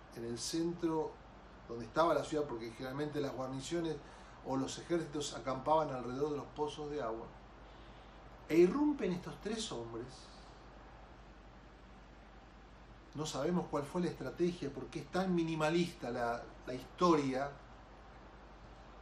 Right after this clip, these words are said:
E irrumpen y toman agua, caminan otros veinte kilómetros, se confrontan con el rey David, le entregan el agua y David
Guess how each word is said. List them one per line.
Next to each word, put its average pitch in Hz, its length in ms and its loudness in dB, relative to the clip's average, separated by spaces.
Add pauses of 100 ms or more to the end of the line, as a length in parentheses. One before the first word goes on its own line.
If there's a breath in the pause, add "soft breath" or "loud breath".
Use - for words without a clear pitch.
(460)
E 135 60 -4
irrumpen 214 640 2
y 147 100 -4 (120)
toman 220 300 4
agua, 131 420 0 (920)
caminan 226 540 2
otros 175 480 -2 (120)
veinte 226 360 2
kilómetros, 135 640 -2 (1200)
se - 200 -8
confrontan 190 720 0
con 139 180 -4
el 123 120 -6
rey 165 200 2
David, 139 300 -2 (920)
le 123 80 -4
entregan 170 440 0
el 139 100 0
agua 113 240 0
y 117 40 -2
David 139 260 -2